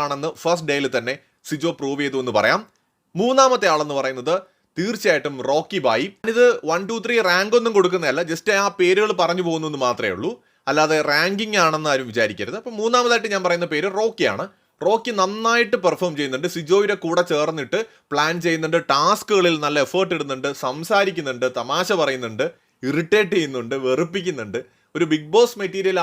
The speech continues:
ആണ് എന്ന് ആദ്യ ദിവസം തെളിയിക്കാനായിട്ട് റോക്കി അസിക്ക് സാധിച്ചു എന്ന് നിസ്സംശയം തന്നെ പറയാം. അടുത്ത ആളെന്ന് പറയുന്നത് തീർച്ചയായിട്ടും നമ്മുടെ ജാസ്മിൻ ആണ്. ജാസ്മിന്റെ പേര് ഞാൻ പറയാൻ കാരണം ജാസ്മിൻ ഒരു ഗെയിം ചേഞ്ചർ ആയിട്ട്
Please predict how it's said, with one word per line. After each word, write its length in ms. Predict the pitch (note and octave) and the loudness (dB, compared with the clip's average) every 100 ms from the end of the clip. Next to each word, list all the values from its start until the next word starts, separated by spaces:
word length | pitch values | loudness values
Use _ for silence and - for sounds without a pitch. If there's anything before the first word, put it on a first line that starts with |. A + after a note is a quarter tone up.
| E3 | -2
ആണ് 140 | E3+ D3+ | -2 -4
എന്ന് 160 | D3+ G#3+ - C3 | -6 -10 -6 -6
ആദ്യ 180 | C3+ D3 C3+ | -4 -4 -4
ദിവസം 240 | B2 C3+ A#2+ | -6 -4 -2
തെളിയിക്കാനായിട്ട് 640 | B2+ B2 C3+ A#2+ G#2+ C#3 F3 _ _ - | -2 0 -2 -2 -4 -6 -8 _ _ -6
റോക്കി 420 | C3 D#3+ - F#3 C#3+ | 0 0 0 2 2
അസിക്ക് 300 | C3+ B2+ C#3+ | -2 -8 -2
സാധിച്ചു 360 | B2+ C3 C#3 C#3 A#2+ | 0 -2 -4 -6 -4
എന്ന് 120 | C3+ | -6
നിസ്സംശയം 420 | A#2 D3+ D3 D3+ A#2+ | -4 -4 -2 -2 -2
തന്നെ 140 | G#2 G2 | -2 0
പറയാം. 220 | F#2+ D3+ - _ _ _ _ - | 2 2 0 _ _ _ _ 2
അടുത്ത 240 | A3 B3+ C4+ | 4 6 6
ആളെന്ന് 260 | G#3 F#3 F3 | 4 2 0
പറയുന്നത് 380 | D3+ C#3+ C3+ D3 D#3 | 0 -2 -2 -2 -2
തീർച്ചയായിട്ടും 520 | D3 E3 D#3+ D3+ D3 C3+ | -4 -4 0 0 0 -4
നമ്മുടെ 220 | B2+ B2 A#2+ | -2 -2 -2
ജാസ്മിൻ 400 | B2+ C3 D3+ D3 G#2 | -2 0 -2 -6 -6
ആണ്. 140 | F2 D#2+ _ _ - A#2 | -8 -14 _ _ -8 2
ജാസ്മിന്റെ 480 | E3+ G#3+ A#3 B3 A3 | 4 4 0 -2 -2
പേര് 180 | D3+ C#3+ C#3+ | 0 -2 -4
ഞാൻ 100 | C3+ | -4
പറയാൻ 220 | A#2 B2 A#2+ | -2 -2 -2
കാരണം 240 | A2+ A2+ C3 B2 | -4 -4 -6 0
ജാസ്മിൻ 360 | C3 D3 E3 D3+ | 0 0 -4 -4
ഒരു 80 | C#3+ B2 | -4 0
ഗെയിം 220 | E3 F#3+ E3 | 2 2 0
ചേഞ്ചർ 280 | D#3 D3 C#3+ | -2 0 2
ആയിട്ട് 220 | C3+ C3+ | 2 0